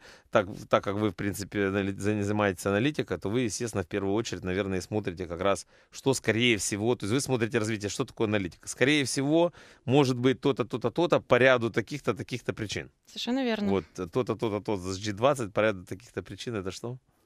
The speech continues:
Speaker 2: Ну, для нас сейчас есть два центральных события на рынке. Первое такое огромное, скажем так, геополитика, это, безусловно, Сирия. Мы смотрим на развитие ситуации военной в этом регионе, и, э,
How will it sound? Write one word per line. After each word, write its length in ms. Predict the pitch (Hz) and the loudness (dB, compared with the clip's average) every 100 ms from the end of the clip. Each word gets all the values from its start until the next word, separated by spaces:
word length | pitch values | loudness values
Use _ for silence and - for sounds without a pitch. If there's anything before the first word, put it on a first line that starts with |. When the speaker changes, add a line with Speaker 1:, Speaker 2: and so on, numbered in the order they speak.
| _ _ _ _ _ - | _ _ _ _ _ -2
Speaker 2:
Ну, 140 | 247 | -2
для 240 | 196 240 | 2 2
нас 180 | 285 349 | 4 4
сейчас 380 | - - 285 - | 2 2 0 0
есть 180 | 247 233 | -4 0
два 160 | 226 | 4
центральных 460 | 240 214 208 202 190 | 4 2 2 2 2
события 440 | - 202 208 - | -2 -4 -4 -2
на 120 | 208 220 | 0 0
рынке. 460 | 294 359 247 196 - - - _ | 0 -4 -6 -8 -10 -20 -20 _
Первое 440 | 240 247 208 202 | 2 2 4 2
такое 560 | 196 196 202 202 196 190 | 2 -2 2 2 6 4
огромное, 760 | 190 220 208 196 185 180 175 180 | 4 2 2 2 2 2 0 -4
скажем 300 | - 190 180 | -6 -6 -4
так, 160 | 190 185 | -4 0
геополитика, 760 | 214 208 208 214 226 202 208 | 2 2 2 0 0 -2 -2
это, 160 | 196 185 | -4 -2
безусловно, 460 | 202 - 208 190 | -4 -2 -2 -2
Сирия. 500 | 202 226 190 180 220 285 - - - - | -2 0 0 0 -2 -4 -18 -20 -20 -6
Мы 160 | 214 | -2
смотрим 420 | 208 220 220 208 208 | 0 0 0 0 2
на 140 | 202 | 2
развитие 960 | 202 196 196 - 185 180 180 170 170 165 - _ | 2 0 -4 -4 0 0 0 0 -2 -6 -12 _
ситуации 600 | 202 - 214 214 208 - | -8 -6 0 2 2 0
военной 460 | 196 208 208 196 190 | 0 2 2 2 0
в 40 | |
этом 240 | 196 196 202 | 0 -2 -2
регионе, 760 | 208 214 247 269 254 233 214 - | -2 0 2 2 2 2 -2 -4
и, 440 | 220 220 220 214 | -4 0 2 4
э, 500 | 202 202 196 190 185 | 4 6 6 4 0